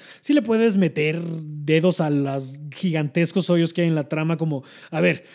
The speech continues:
si el pedo de ponerse a hacer películas porno es porque no tienen varo, pero sus amigos les prestan varo para hacer la película, ¿no les podrían haber prestado un poquito de varo para pagar sus cuentas y luego veían qué pedo con lo demás? O sea, sí hay ciertas, o sea, sí, ciertos saltos, pero mira,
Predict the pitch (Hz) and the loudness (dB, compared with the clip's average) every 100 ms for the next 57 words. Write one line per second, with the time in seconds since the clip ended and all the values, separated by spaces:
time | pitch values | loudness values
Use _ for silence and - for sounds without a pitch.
0 | - - 190 185 190 285 311 359 277 214 | -20 -4 2 2 4 4 4 2 4 6
1 | 180 156 175 180 190 220 196 208 190 156 | 4 2 0 2 2 2 0 0 0 0
2 | 170 170 151 143 135 160 - 190 180 175 | 2 4 2 -4 -6 -6 -2 0 2 2
3 | 190 185 175 165 170 156 131 117 _ - | 2 4 4 4 2 0 -2 -8 _ -20
4 | - _ _ _ - 175 139 202 240 214 | -20 _ _ _ -4 -2 0 4 6 4
5 | 202 196 196 196 185 170 185 196 180 175 | 4 2 4 4 4 2 2 2 0 2
6 | 190 170 147 143 160 269 202 190 185 196 | 2 2 0 0 4 6 6 4 4 2
7 | 170 156 185 160 151 185 170 180 185 208 | 0 0 0 0 -2 0 2 2 2 0
8 | 220 202 175 170 170 170 180 170 175 - | 0 2 2 0 -2 -4 -2 0 -2 -2
9 | 165 151 170 190 165 156 165 165 160 165 | -2 2 2 2 2 2 2 0 0 0
10 | 160 147 139 135 156 - - - - 226 | 0 -4 -6 -10 -12 -16 -20 -20 -6 0
11 | 277 311 302 302 277 262 - 226 208 214 | 4 6 6 4 4 4 4 4 4 4
12 | 208 196 156 151 - - - - _ 226 | 4 2 0 -6 -10 -18 -20 -20 _ -2
13 | 214 240 214 208 - 247 - 233 269 294 | 0 0 0 -2 -4 -6 -2 2 2 2
14 | 262 240 233 339 320 262 165 | -2 -2 -2 -2 0 0 -2